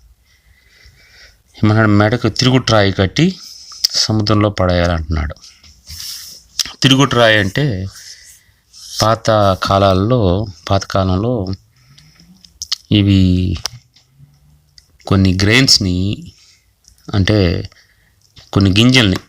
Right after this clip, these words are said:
మెత్తగా చేయటానికి, అంటే పిండిగా చేయటానికి ఆనాడు ఈ యొక్క తిరుగుట్రాళ్ళు యూజ్ చేసేవాళ్ళు,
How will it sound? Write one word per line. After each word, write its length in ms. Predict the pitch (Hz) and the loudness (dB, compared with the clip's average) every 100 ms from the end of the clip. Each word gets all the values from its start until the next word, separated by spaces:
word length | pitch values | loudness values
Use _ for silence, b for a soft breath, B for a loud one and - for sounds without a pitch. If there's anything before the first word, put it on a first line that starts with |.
| _ _ | _ _
మెత్తగా 400 | 90 - - 107 | -4 -2 -4 -2
చేయటానికి, 640 | 95 90 87 85 85 95 90 | 0 -2 -2 -2 -4 -4 -2
అంటే 440 | 87 90 85 82 - _ _ _ _ - | 0 0 -2 -6 -14 _ _ _ _ 0
పిండిగా 340 | 127 117 101 | 2 2 2
చేయటానికి 840 | 87 87 85 87 90 - 175 127 - _ b b b b b _ _ - - | 2 0 -2 -2 -2 -2 -4 -4 -10 _ b b b b b _ _ -20 -6
ఆనాడు 640 | 104 98 101 95 90 95 98 - | 0 2 2 2 0 -2 -6 -4
ఈ 80 | 98 | 0
యొక్క 520 | 95 - 90 87 92 90 B B _ _ _ - - | 0 0 0 0 -4 -10 B B _ _ _ -12 -10
తిరుగుట్రాళ్ళు 800 | - - 113 117 123 104 104 120 | -10 -2 0 2 0 0 0 0
యూజ్ 220 | 107 98 | -2 0
చేసేవాళ్ళు, 540 | 95 - 90 87 85 | 0 0 -2 -4 -6